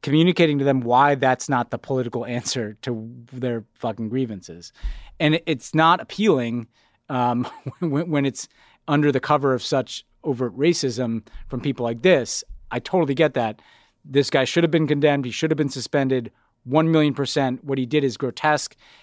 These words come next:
By the way, it flies in the face of how the French like to talk about themselves, 'cause telling a, a, a black French lawmaker to go back to Africa,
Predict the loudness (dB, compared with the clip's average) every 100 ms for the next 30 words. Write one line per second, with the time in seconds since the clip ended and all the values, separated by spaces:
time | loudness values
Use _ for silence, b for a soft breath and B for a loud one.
0 | b 4 6 4 4 4 4 0 0 0
1 | 0 -2 -4 -2 -4 -4 -6 -10 -2 0
2 | 0 -2 -6 -10 -8 -8 -8 -10 b b
3 | b 0 2 4 0 -2 -8 -8 -8 -2
4 | 2 2 0 -4 -2 0 2 0 -2 -4
5 | -6 -4 -2 -2 -4 -8 -6 -6 -6 -6
6 | -6